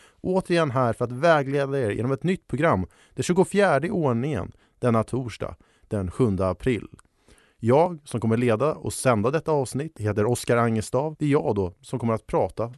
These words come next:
och samtala i detta program som, ja, vad ska detta program egentligen avhandla?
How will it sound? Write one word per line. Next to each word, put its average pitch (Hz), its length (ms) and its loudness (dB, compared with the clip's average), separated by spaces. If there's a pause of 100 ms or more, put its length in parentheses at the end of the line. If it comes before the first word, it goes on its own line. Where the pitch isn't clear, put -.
(120)
och - 180 -6 (160)
samtala 120 680 2
i 127 60 -6
detta 120 440 -4 (400)
program 110 480 -2 (260)
som, 143 300 -4 (180)
ja, 175 440 4
vad 170 200 2
ska 180 120 0
detta 180 220 2
program 151 360 0
egentligen 135 360 -2
avhandla? 156 720 -2